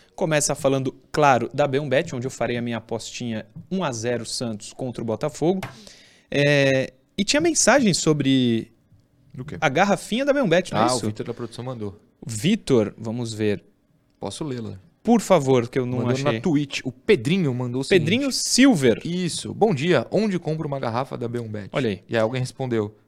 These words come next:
Speaker 2: "O Noronha vai mandar uma pra gente." Eu, eu mal tenho a minha. Todo dia eu tenho que chegar e roubar uma da mesa das meninas
Speaker 1: É,
Speaker 2: aqui
Speaker 1: a tua tá
Speaker 2: pra
Speaker 1: na
Speaker 2: botar.
Speaker 1: mochila.
Speaker 2: Ah, é verdade. Minha tá na
Speaker 1: É.
Speaker 2: mochila. Mas é que eu nunca trago a mochila pra cá.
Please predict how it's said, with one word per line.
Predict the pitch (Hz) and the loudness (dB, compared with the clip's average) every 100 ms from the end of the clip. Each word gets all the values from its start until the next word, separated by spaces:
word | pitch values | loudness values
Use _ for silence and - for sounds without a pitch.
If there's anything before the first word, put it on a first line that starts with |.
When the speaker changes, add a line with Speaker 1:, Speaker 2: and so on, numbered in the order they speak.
| - | -14
Speaker 2:
"O | 120 | -6
Noronha | 127 120 | -4 -2
vai | 120 131 | -2 -2
mandar | 120 120 | -2 -2
uma | 123 | -2
pra | 120 | -4
gente." | 113 110 | -4 -4
Eu, | - 147 | -4 -4
eu | 143 | -2
mal | 143 175 | -2 -4
tenho | 160 151 | -6 -6
a | |
minha. | 120 139 127 | -6 -8 -6
Todo | - 135 135 | -6 -6 -4
dia | 120 151 | 0 0
eu | |
tenho | 139 | 0
que | 135 | -4
chegar | 131 120 | -2 -2
e | |
roubar | 123 127 123 | -2 0 0
uma | 127 | 0
da | 117 | -4
mesa | 113 113 | -4 -4
das | 113 110 | -4 -6
meninas | 110 110 107 | -6 -6 -2
Speaker 1:
É, | 120 | -2
Speaker 2:
aqui | - 113 | -2 -6
Speaker 1:
a | 131 | -4
tua | 151 | -2
tá | - | -2
Speaker 2:
pra | 107 | 0
Speaker 1:
na | |
Speaker 2:
botar. | 110 - | -2 -2
Speaker 1:
mochila. | 107 101 - _ _ _ _ _ _ _ _ _ - | -4 -6 -12 _ _ _ _ _ _ _ _ _ 4
Speaker 2:
Ah, | 208 | 8
é | 190 | 8
verdade. | 190 151 127 | 6 6 4
Minha | 131 | 4
tá | 143 | 2
na | |
Speaker 1:
É. | 139 | 2
Speaker 2:
mochila. | 131 120 110 110 - | -2 -4 -6 -12 -14
Mas | 110 113 107 | -4 -2 0
é | 113 | 0
que | |
eu | 127 | 0
nunca | 127 131 | -2 -2
trago | 117 110 | -2 -4
a | |
mochila | 101 107 | -8 -8
pra | 104 | -10
cá. | 101 | -12